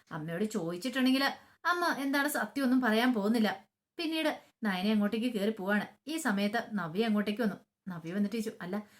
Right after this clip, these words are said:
അനാമികനെ പിന്നെ കണ്ടോന്ന്?" ചോദിക്കാം. "ഹും, അവള് മുറിക്ക് പുറത്തു പോലും ഇറങ്ങുന്നില്ല" എന്ന് പറയാണ്. ഇത് കേട്ടതും നയന പറഞ്ഞു, "ആ, വീട്ടിൽ പോയിട്ട് വന്നിട്ട് അകത്ത് കയറി ഇരിക്കുക. അവൾക്ക് മനസ്സിലായെന്ന് തോന്നേ നന്ദുവാണ്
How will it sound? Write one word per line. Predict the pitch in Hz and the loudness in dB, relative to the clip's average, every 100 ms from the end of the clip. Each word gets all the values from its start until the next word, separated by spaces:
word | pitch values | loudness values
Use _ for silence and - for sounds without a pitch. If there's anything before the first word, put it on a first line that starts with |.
| - | -12
അനാമികനെ | 190 175 185 196 226 | -8 -4 0 2 2
പിന്നെ | 269 262 | 2 0
കണ്ടോന്ന്?" | 294 220 214 247 | 2 2 4 4
ചോദിക്കാം. | 269 240 - | 2 0 -4
"ഹും, | - 330 - - - | -2 -2 -2 -8 0
അവള് | 285 294 330 | 2 4 4
മുറിക്ക് | 320 262 254 339 | 2 2 0 0
പുറത്തു | 269 226 220 | 2 2 2
പോലും | 320 269 311 | 2 4 4
ഇറങ്ങുന്നില്ല" | 226 262 262 | 4 4 4
എന്ന് | 240 254 | 4 4
പറയാണ്. | 208 226 214 - _ - _ _ _ _ _ _ _ _ - | 4 4 2 0 _ -20 _ _ _ _ _ _ _ _ -12
ഇത് | 196 | -8
കേട്ടതും | 196 208 - 208 226 - _ _ - - _ _ - 220 196 | -4 -2 0 0 0 -4 _ _ -20 -20 _ _ -10 -6 0
നയന | 214 196 175 | 2 2 2
പറഞ്ഞു, | 214 214 220 | 2 2 2
"ആ, | 220 214 - | 2 0 -2
വീട്ടിൽ | 180 175 190 | -6 -4 -2
പോയിട്ട് | 247 233 269 | 0 2 2
വന്നിട്ട് | 240 240 | 2 2
അകത്ത് | 262 202 277 | 2 2 2
കയറി | 254 277 | 2 4
ഇരിക്കുക. | 226 220 247 - - 339 | 2 0 0 -2 -4 0
അവൾക്ക് | 349 359 349 | 2 2 4
മനസ്സിലായെന്ന് | 240 208 214 254 285 220 | 4 4 4 4 4 4
തോന്നേ | 208 208 - - 208 | 4 2 -2 -4 2
നന്ദുവാണ് | 208 185 196 247 202 214 | 4 4 2 4 4 2